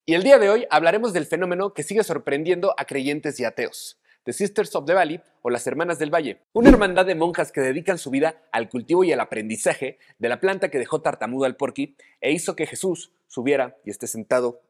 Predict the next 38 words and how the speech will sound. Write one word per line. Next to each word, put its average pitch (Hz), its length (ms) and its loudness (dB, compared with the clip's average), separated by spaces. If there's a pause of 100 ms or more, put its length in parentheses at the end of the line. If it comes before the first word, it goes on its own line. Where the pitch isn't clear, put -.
(160)
a 95 100 -6
la 90 100 -8
derecha 110 320 -4
del 104 160 -6
Padre, 104 320 -4 (420)
donde 90 180 -16
su - 120 -18
reino 147 400 -6 (340)
no 98 160 -10
tendrá 82 300 -12
fin. - 140 -20 (380)
Pero 202 120 4
dejando 269 300 2
afuera 220 340 2
herejías, 165 560 -2
pseudociencia 139 580 -4
y 131 80 -2
mitos 156 260 -4
urbanos, 139 440 -4 (240)
nos 147 220 -2
metimos 160 460 -4 (360)
para 147 160 -2
desmenuzar 180 560 -2
y - 20 -4
conocer 190 340 0
un 247 80 -2
poquito - 380 -2
más 202 240 -8 (140)
sobre 139 300 0
el 131 100 2
origen 156 320 -2 (100)
y 147 140 2
el 147 100 2
destino 196 420 -2
de 147 200 0
este 160 180 -4
movimiento 139 500 -2
cultural. 104 380 -8